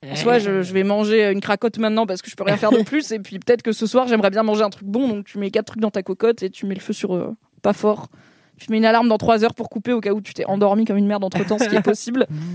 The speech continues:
Speaker 1: Et à la fin, t'as un ragoût. T'es hyper content d'avoir un ragoût en gueule de bois. Et du coup, c'est plein de recettes très cool. Et il me semble que la journaliste en a fait un autre avec, euh, pareil, des chefs sur leurs recettes de confinement, qui s'appelle, euh, À la maison, quelque chose comme ça. Je... vous trouverez quelque part sur Internet ou on vous mettra le lien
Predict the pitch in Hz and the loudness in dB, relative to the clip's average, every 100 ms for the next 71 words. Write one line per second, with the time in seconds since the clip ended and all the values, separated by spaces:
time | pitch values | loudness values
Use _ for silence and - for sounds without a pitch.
0 | 175 175 185 190 196 330 269 196 185 262 | -8 -4 -2 0 2 0 2 0 2 2
1 | 330 294 _ - 190 262 302 262 294 349 | 2 -2 _ -4 -4 -2 -2 0 0 4
2 | 311 233 220 202 233 294 214 214 262 277 | 4 4 2 0 0 2 0 -2 -4 -6
3 | - _ - - - _ - 220 220 359 | -10 _ -20 -20 -20 _ -2 0 2 2
4 | 262 311 359 349 285 - 302 - 339 508 | 4 2 2 2 0 -2 -6 -4 -8 -6
5 | - 240 226 359 381 254 208 240 277 302 | -2 0 2 0 2 2 2 2 -2 -2
6 | - 247 220 233 240 - 208 196 - 196 | -2 0 0 0 0 2 0 0 0 0
7 | 185 254 269 214 208 285 - - - 262 | 2 0 2 0 -2 -2 -2 -6 -4 2
8 | 247 202 240 285 226 240 254 254 233 - | 2 2 0 0 -2 -2 -4 -2 -4 -4
9 | _ - - 220 208 196 190 208 214 190 | _ -4 -2 0 2 4 6 6 2 0
10 | 202 208 196 214 202 190 180 175 135 120 | -2 -2 -4 0 0 2 0 0 -6 -8
11 | - - _ - 220 196 - 226 196 202 | -10 -16 _ -10 -8 -6 -2 2 2 2
12 | 214 214 202 - 202 - 190 190 - 180 | 0 0 0 2 2 4 0 0 -6 -14
13 | - - - - 196 214 202 - 214 214 | -14 -20 -20 -6 2 4 4 4 2 4
14 | 220 | 2